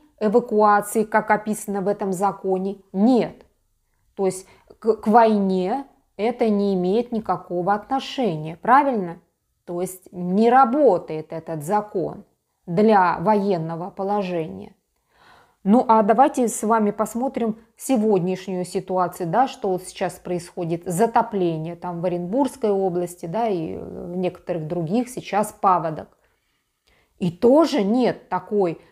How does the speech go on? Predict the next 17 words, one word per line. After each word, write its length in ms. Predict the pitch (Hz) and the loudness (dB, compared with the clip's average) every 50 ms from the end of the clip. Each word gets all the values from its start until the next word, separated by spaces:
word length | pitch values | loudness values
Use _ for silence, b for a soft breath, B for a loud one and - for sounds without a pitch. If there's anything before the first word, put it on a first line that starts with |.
| B B - | B B -6
а, 140 | 202 202 190 | -4 -4 0
принудительной 840 | - 262 254 233 240 247 202 214 214 185 - - 190 180 175 175 170 | 2 4 4 4 4 4 4 4 4 2 2 -4 -4 -4 -4 -4 -4
эвакуации, 920 | 156 175 165 - - 175 180 208 247 262 277 269 - - 233 233 226 220 | -4 -4 -4 -4 -4 -2 0 2 4 4 2 2 -2 -4 -2 0 2 2
никто 460 | 202 190 190 202 196 - - 240 202 | 0 0 -2 -2 -4 -4 0 0 0
там 220 | - - 175 170 175 | 0 0 -4 -4 -4
не 100 | 180 165 | -6 -6
хватает, 680 | - - 185 180 180 - 254 262 269 262 240 247 - | -2 -2 -2 -2 0 2 4 4 4 4 2 0 -4
не 220 | 196 190 190 185 | -4 -2 -2 -2
тянет, 520 | 185 - 240 247 262 269 247 247 240 240 - | -2 0 2 2 2 2 2 -2 -4 -4 -2
э, 160 | 202 185 185 | -2 -2 0
никого 540 | 180 180 185 185 - 202 185 180 190 190 180 | -2 -4 -4 -4 -2 -2 0 0 0 0 0
в 260 | 190 - - - - | -2 -8 -20 -14 -4
колонны 480 | - 214 202 190 202 202 190 185 185 185 | 2 2 4 4 4 4 2 2 -2 -4
по 160 | 185 - 180 | -4 -6 -8
пятьсот 460 | 180 - 180 185 - - 180 165 175 | -6 -6 -10 -10 -6 -8 -8 -8 -8
человек, 560 | - - 175 175 175 170 170 185 208 196 156 | -8 -8 -4 -4 -2 -2 -4 -6 -8 -8 -6
да, 300 | 156 185 247 302 302 - | 2 2 4 4 2 -2